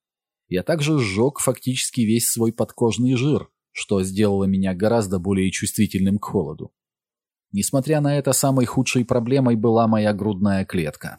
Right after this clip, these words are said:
Сухой кашель, который я подхватил ещё в Лабуче, стал таким тяжёлым,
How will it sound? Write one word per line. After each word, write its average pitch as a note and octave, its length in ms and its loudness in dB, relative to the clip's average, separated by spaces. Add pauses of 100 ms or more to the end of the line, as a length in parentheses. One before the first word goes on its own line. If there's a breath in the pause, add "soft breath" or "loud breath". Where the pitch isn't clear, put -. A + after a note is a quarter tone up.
(120)
Сухой B2+ 360 0
кашель, A#2+ 400 -4
который A2 460 0
я A2 140 0
подхватил A2 560 -2
ещё G#2+ 380 0
в G2+ 60 -2
Лабуче, G#2+ 640 -2
стал A#2+ 340 0
таким A#2+ 340 0
тяжёлым, G#2+ 640 0